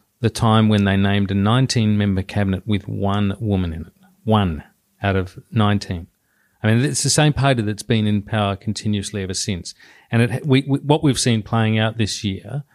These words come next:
um, as well as the details of specific alleged crimes and, and, and, um, and poor behaviour, is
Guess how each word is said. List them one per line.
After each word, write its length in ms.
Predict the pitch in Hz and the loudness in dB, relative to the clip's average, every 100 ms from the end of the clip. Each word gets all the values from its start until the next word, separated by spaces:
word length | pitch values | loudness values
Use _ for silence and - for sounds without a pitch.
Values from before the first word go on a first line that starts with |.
| _ _ - | _ _ -10
um, 420 | 120 95 95 101 - _ _ - - - - 127 | -4 0 0 -2 -8 _ _ -20 -20 -20 -10 -2
as 160 | 113 | 0
well 200 | 101 123 | 2 2
as 140 | 117 - | 2 0
the 100 | 110 | 0
details 680 | 107 120 - 110 98 101 107 | 2 2 2 2 2 0 -2
of 220 | 98 95 | -2 -4
specific 840 | - 110 - 120 - 110 - - | -6 -4 -2 0 0 -2 -2 -6
alleged 380 | 104 104 98 - | -2 0 -2 -4
crimes 580 | - 104 98 98 98 104 | 2 4 4 4 2 0
and, 300 | 95 92 - | -2 -2 -4
and, 360 | 98 92 95 - - - - | -2 0 -2 -6 -20 -14 -2
and, 340 | 95 95 92 | 0 0 2
um, 320 | 95 92 92 - | 2 0 -2 -4
and 160 | 98 | -4
poor 220 | - 110 | 0 0
behaviour, 640 | 101 87 113 120 104 98 107 _ - _ - | 0 0 2 2 0 -6 -10 _ -20 _ -4
is 520 | 120 110 110 101 | 0 2 2 -2